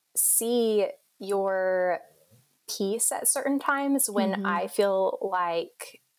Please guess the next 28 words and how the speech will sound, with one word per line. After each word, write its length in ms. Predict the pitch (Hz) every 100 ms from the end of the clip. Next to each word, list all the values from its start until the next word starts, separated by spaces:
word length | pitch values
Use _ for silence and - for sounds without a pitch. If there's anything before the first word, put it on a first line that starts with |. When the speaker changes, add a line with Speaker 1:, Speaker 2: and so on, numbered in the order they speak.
| -
Speaker 1:
"Oh, 300 | 240 240 - _ _ _ _
like, 220 | 208 - -
surely 380 | - 311 381 320
she's 260 | - 214
worried 300 | 180 196 370
about 320 | 254 180 175 -
this," 420 | - 226 - -
or, 220 | 220 220 285 -
<laughs> 140 | -
you 160 | 294 269
know, 280 | 233 220 -
um, 280 | 214 202 196
just 400 | 220 226 - - - - - -
how 420 | - 220 208 202 196
God 400 | 196 185 196 214
has, 1040 | 208 - 208 190 190 185 190 190 - - - _ _ _ _ _ - _
I 180 | - 220
can 260 | 220 226 208
see 360 | - - 233
when 320 | 214 208 202 196
you're 340 | 190 196 196
submitting 560 | 202 214 180 185 190 185
those 200 | 180 -
things 280 | 196 185
to 80 | -
him 220 | 185 185
in 120 | 180 175
prayer, 640 | - 220 269 226 185 180